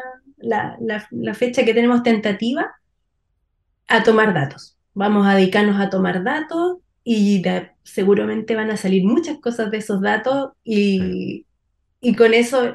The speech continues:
Speaker 1: la idea es seguir postulando a nuevos fondos para poder ir profundizando en las distintas observaciones. Por ejemplo, cuál es la influencia de la corteza de sal,
Speaker 2: Claro.
Speaker 1: em,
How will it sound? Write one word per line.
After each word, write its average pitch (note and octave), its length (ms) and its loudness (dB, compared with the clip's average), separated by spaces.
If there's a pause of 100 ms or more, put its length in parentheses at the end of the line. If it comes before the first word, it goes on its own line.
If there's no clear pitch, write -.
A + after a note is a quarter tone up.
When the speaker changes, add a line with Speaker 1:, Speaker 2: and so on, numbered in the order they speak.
Speaker 1:
la G3 140 -4
idea G3 200 -2
es G3 60 -8
seguir G#3 240 -2
postulando G3+ 540 -2
a F#3+ 160 -4
nuevos G3 340 -2
fondos G#3 300 -6
para F3+ 260 -2
poder F#3+ 340 0
ir G3 240 -4
profundizando G#3 800 -4
en A#3+ 80 0
las A3+ 120 -2
distintas G#3 800 -6 (360)
observaciones. F#3+ 880 0
Por F3 160 -2
ejemplo, F#3 600 0
cuál F#3+ 160 2
es G3 60 4
la F3+ 80 4
influencia F#3 680 0
de F3 420 0 (260)
la G3 180 0
corteza F3+ 460 -4
de - 120 -6
sal, B3+ 680 -6 (360)
Speaker 2:
Claro. - 280 -18
Speaker 1:
em, E3+ 880 0